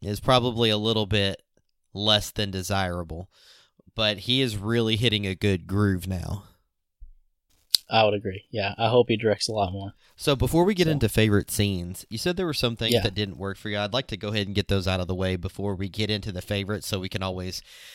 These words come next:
Speaker 1: continue to end on high notes instead of catching those at the very end. So what were some of the things that you were like, "Eh,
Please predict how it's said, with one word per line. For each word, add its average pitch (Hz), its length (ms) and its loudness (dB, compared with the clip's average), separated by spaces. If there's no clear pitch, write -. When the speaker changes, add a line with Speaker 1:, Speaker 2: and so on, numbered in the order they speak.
Speaker 1:
continue 104 380 -8
to 98 140 -6
end 101 180 -6
on 87 140 -6
high 92 240 -6
notes 87 260 -8
instead 101 240 0
of 98 160 2
catching 104 340 2
those 92 180 -2
at 87 60 -14
the 95 100 -6
very 90 380 -4
end. 90 240 -6
So 95 240 -2
what 120 180 -2
were 147 80 -2
some 151 160 0
of 143 60 0
the 120 80 -6
things 117 260 -6
that - 200 -6
you 107 60 -6
were 107 60 -2
like, 101 240 -2
"Eh, 123 220 -2